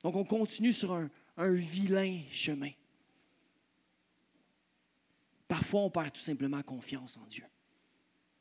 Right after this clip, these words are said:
T'es peut-être retourné vers un mauvais passé.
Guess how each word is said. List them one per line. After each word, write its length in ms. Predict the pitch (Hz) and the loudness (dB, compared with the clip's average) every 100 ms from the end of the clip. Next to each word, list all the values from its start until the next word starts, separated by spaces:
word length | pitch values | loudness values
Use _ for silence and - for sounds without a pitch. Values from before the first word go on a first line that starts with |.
| _ _ _ _ _ _ _ _ _ _ _ _ _ _ _ _ _ _ _ _ _ _ _ _ _ _ - - _ _ _ _ _ _ _ _ _ - | _ _ _ _ _ _ _ _ _ _ _ _ _ _ _ _ _ _ _ _ _ _ _ _ _ _ -20 -20 _ _ _ _ _ _ _ _ _ 2
T'es 120 | 170 | 4
peut-être 340 | 254 262 254 | 8 8 6
retourné 480 | 226 226 190 190 202 | 2 2 0 2 0
vers 140 | 185 180 | 2 2
un 180 | 165 | 2
mauvais 380 | 160 165 160 175 | 0 0 2 2
passé. 480 | 170 160 123 - 117 | 2 -2 -2 -8 -12